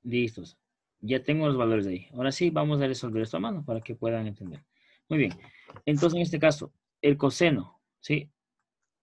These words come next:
El coseno del ángulo B, ¿sí? Es igual. ¿Cuánto es veintitrés punto tres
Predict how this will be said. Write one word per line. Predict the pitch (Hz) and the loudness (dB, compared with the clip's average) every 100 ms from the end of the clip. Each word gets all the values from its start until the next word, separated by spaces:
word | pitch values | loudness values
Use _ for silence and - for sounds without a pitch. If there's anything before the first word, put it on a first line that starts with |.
| - | -2
El | 127 127 | 0 0
coseno | 123 110 139 156 180 175 175 _ _ _ _ _ _ _ _ _ _ _ _ _ _ _ _ _ _ _ _ - | -2 -2 0 2 0 -4 -10 _ _ _ _ _ _ _ _ _ _ _ _ _ _ _ _ _ _ _ _ -4
del | 123 | 2
ángulo | 127 139 131 120 | 4 6 6 4
B, | 92 - _ _ _ _ _ _ _ _ _ _ _ _ - | 0 -6 _ _ _ _ _ _ _ _ _ _ _ _ -14
¿sí? | - 143 143 | -2 -2 0
Es | 127 | 0
igual. | 127 120 98 80 _ _ _ _ _ _ _ _ | 2 2 0 -4 _ _ _ _ _ _ _ _
¿Cuánto | - 170 165 160 | 0 0 2 2
es | 170 170 123 | 0 -2 -4
veintitrés | 127 123 123 110 147 175 | -2 0 -2 2 4 4
punto | 175 160 143 120 | 0 0 0 0
tres | 139 185 - - | 2 0 -2 -14